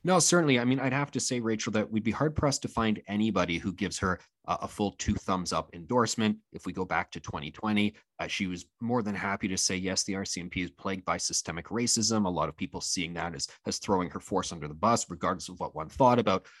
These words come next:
uh, those questions about police accountability at the time, that their own person,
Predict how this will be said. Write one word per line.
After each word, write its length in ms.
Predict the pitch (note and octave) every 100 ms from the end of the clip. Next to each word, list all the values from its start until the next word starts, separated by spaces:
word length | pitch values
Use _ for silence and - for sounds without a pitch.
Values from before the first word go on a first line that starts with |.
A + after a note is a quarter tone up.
| _
uh, 120 | D#2 D#2
those 200 | F2 -
questions 400 | F#2 F2 F#2 F2+
about 220 | E2+ -
police 280 | - E2 -
accountability 600 | - F2 D#2+ A2+ G#2+ F#2+
at 100 | -
the 60 |
time, 340 | D#2+ - E2+ F#2+
that 140 | E2
their 200 | E2+ E2+
own 220 | G2 G2
person, 420 | F#2 G2+ - F#2